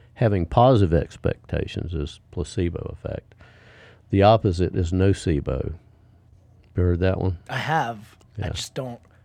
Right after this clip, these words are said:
Speaker 2: remember exactly what it is.
Speaker 1: Yeah, it just means if you take something and you have the expectations that it's not gonna help you or may even be harmful, that it could.
Speaker 2: Mm.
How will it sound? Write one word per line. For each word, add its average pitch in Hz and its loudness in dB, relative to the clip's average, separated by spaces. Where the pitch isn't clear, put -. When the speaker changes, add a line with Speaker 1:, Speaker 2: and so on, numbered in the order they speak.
Speaker 2:
remember 143 -2
exactly 123 -8
what 113 -14
it 101 -16
is. - -12
Speaker 1:
Yeah, 113 6
it 85 -2
just - -2
means 85 0
if 76 -6
you 87 0
take 101 0
something 80 -2
and 78 -2
you 85 -4
have 82 2
the 78 0
expectations - -4
that 80 0
it's - -6
not 80 0
gonna 80 -2
help 76 -6
you 80 -4
or 76 -4
may 78 -2
even 80 -6
be 82 -8
harmful, 87 -6
that - -8
it - -14
could. - -8
Speaker 2:
Mm. - -20